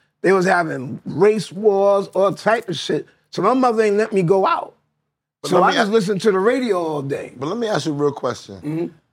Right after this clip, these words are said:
Speaker 2: What was it about you that although you didn't, eh, you wasn't doing what you were supposed to do in the, in the positions that they had given you, that they kept you around?
Speaker 1: 'Cause I was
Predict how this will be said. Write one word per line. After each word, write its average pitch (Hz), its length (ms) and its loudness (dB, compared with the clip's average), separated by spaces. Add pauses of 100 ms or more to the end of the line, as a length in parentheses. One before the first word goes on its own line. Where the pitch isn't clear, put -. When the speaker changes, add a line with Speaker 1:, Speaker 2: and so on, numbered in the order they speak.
(200)
Speaker 2:
What 131 300 -2
was 170 200 0
it 147 120 -6
about 127 480 -4
you 117 100 -6
that 107 240 -10
although 120 760 -4 (1040)
you 147 160 -4
didn't, 143 400 -4
eh, 127 140 0 (400)
you 127 220 -4
wasn't 147 400 -2
doing 147 260 -2
what 135 200 -4
you 147 60 2
were 135 80 0
supposed 131 460 -4
to 127 80 -10
do 127 300 -4
in 123 140 -8
the, 104 220 -10 (120)
in 127 180 -6
the 113 80 -4
positions 127 540 -4
that 110 160 -8
they 120 120 -2
had 107 220 -6
given 139 320 -2
you, 123 140 -6
that 117 160 -10
they 156 100 -4
kept 165 420 -6
you 175 120 0
around? 165 560 -6 (160)
Speaker 1:
'Cause 165 180 -4
I 220 160 4
was 202 140 -2